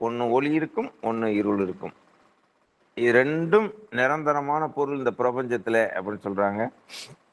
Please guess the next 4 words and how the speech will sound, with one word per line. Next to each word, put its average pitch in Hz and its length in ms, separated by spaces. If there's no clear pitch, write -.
ஒளியுள்ளோர்க்கு 165 680
அன்றே 143 760
ஒளியாது 165 840
ஒளியும் 170 760